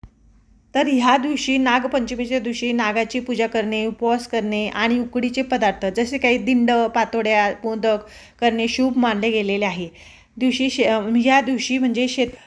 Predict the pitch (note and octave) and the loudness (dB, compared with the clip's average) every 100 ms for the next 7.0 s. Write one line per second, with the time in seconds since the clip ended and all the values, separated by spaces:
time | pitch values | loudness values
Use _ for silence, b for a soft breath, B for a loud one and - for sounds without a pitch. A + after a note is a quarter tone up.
0 | B - C4 C4+ C4 C4+ B3+ C4+ C4 C4 | B 0 4 4 2 0 0 0 2 2
1 | B3 A3 B3+ B3+ B3 C4+ B3 A3+ F#3 A3+ | 0 0 -2 0 0 2 0 0 -2 -4
2 | A#3+ C4 C4 C#4 B3 B3 B3+ A#3+ B3+ B3 | -4 -6 -2 0 0 0 0 2 2 -2
3 | B3 A#3+ A#3 A3 A3 G#3+ G#3+ A#3 A#3+ A#3 | -4 -4 -2 -4 -4 -2 -2 -4 -2 0
4 | A3+ - A3+ A3 A3+ A#3 A3 A3+ A3 G3 | -2 -4 -8 -6 -4 -2 -2 -4 -4 -6
5 | B B - C4 C4 B3+ C4 C4 A#3 A#3+ | B B -8 0 4 4 4 0 -2 -4
6 | A#3 B3 A3+ A3+ A#3 A3+ A3 B3 A3+ G#3+ | -4 -6 -4 -4 -4 -2 0 2 0 -2